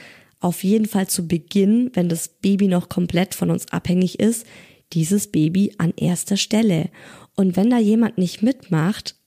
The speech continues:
dann wird er zu unserem Feind. Und wir Frauen müssen auf der anderen Seite checken, dass das eben nur in uns ist, aber nicht in unseren Männern. Die haben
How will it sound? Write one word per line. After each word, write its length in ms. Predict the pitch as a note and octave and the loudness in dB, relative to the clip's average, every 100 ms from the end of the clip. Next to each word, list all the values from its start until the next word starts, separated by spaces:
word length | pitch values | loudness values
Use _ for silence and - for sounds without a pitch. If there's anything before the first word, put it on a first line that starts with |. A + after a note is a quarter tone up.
| _ | _
dann 260 | - G3 E3+ D#3+ | 0 0 0 0
wird 280 | E3 F3 - | 0 0 -4
er 260 | D3+ E3 - | -2 0 -2
zu 180 | - G3+ | -2 0
unserem 540 | E3+ D#3 E3 F3 G3+ | 0 0 0 0 0
Feind. 560 | - C4 G#3 D#3 D3+ - - - - - - _ - | 0 0 2 2 0 -6 -16 -20 -20 -20 -20 _ -2
Und 180 | G#3 G#3 | 0 2
wir 120 | G3 | -2
Frauen 460 | - C4 E4 B3 | -2 -2 2 2
müssen 220 | G3 F3+ F3+ | 2 0 -2
auf 140 | F3+ | -2
der 140 | G3 | -2
anderen 260 | F3+ F3+ F3 | 0 2 0
Seite 300 | - E3+ F3 | 0 -2 -4
checken, 520 | - E3+ - F#3+ A3 - - - - - | -4 -6 -2 0 0 -4 -18 -20 -20 -4
dass 240 | G3+ G#3 | -2 -2
das 220 | B3 A#3+ | -2 -2
eben 500 | - G#3+ A3 B3+ B3+ | 0 0 2 4 4
nur 320 | A3+ A#3 B3 - | 4 4 2 2
in 180 | B3+ | 0
uns 360 | B3+ E4+ E4 - | 0 0 0 0
ist, 420 | F#3 E3+ E3 - - _ _ _ | 0 0 -2 -8 -14 _ _ _
aber 260 | F#3 F#3+ G3+ | -2 2 2
nicht 200 | F#3 G3+ | 2 0
in 80 | F#3+ | 0
unseren 320 | F#3 G3+ A3 | 0 2 2
Männern. 480 | C#4 G3 D#3+ E3 - - - - - - - | 2 2 0 -2 -6 -12 -20 -20 -20 -12 -2
Die 140 | A#3 | 0
haben 440 | G3 G#3 C4+ D4 | 2 0 0 0